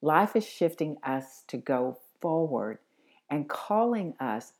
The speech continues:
not to take steps backwards, not to look back, not to think, "I'm not sure I can climb any higher, maybe I need to stay where I am," but to really go all the way with this shift upward. And th-, really, this is a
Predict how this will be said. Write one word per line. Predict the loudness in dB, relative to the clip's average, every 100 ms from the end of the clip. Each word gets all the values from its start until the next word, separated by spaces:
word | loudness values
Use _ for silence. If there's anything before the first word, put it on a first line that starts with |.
| _
not | -4 -2 -2 -6
to | -8
take | -4 -6 -6
steps | -6 -6 -6 -8
backwards, | -4 -4 -4 -10 -14 -18 -20 _ -6
not | -4 -4
to | -2
look | 0 0 0
back, | -4 -4 -4 -8 -20 -14 -6
not | -6 -2
to | -4
think, | -2 -4 -4 -6 -8
"I'm | -6 -4
not | -6
sure | -8 -8
I |
can | -6 -8
climb | -6 -6 -4
any | -6 -6
higher, | -6 -2 0 0
maybe | 0 0
I | 0
need | -2 -4
to | -6
stay | -4 -2
where | 0 0
I | -2
am," | -2 -2 -4 -8 -20 -20 0
but | 2 4
to | 2 0
really | 2 4 4 2
go | 2 2 2 -2 -2
all | 0 0 0
the | -2
way | 0 0 2 0 -2 -10
with | -4 -2 -2
this | -4 -6 -10
shift | -18 -8 0 0 0
upward. | -4 -2 -6 -6 -12 _ _ -20 _ _ _ _ _ _ _ _ _ _ _ _
And | 2 4
th-, | 4
really, | 6 6 6
this | 4 0 0
is | 0
a | 0